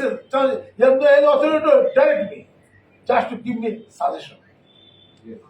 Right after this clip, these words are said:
আমি কথা কিন্তু শোনার পর বড় মনে হয়, আমি কিন্তু বিরোধ করে এতটুকু কথা শুনি, বড় মনে হয় শুনতে পেলাম।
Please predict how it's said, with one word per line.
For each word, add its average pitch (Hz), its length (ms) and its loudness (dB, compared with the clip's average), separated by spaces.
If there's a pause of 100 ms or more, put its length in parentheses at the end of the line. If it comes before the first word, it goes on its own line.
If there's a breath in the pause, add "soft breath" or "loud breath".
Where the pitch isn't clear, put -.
(120)
আমি 202 160 -12
কথা 240 200 2
কিন্তু 254 200 0
শোনার 247 220 2
পর 254 200 0
বড় 233 200 2
মনে 240 160 0
হয়, 220 260 -8
আমি 220 140 -10
কিন্তু 254 220 -8
বিরোধ 254 480 -8
করে 247 100 0
এতটুকু 240 200 -2
কথা 214 180 -8
শুনি, 220 220 -8 (440)
বড় 220 140 -4
মনে 226 180 0
হয় 202 80 -8
শুনতে 220 220 -8
পেলাম। 180 260 -10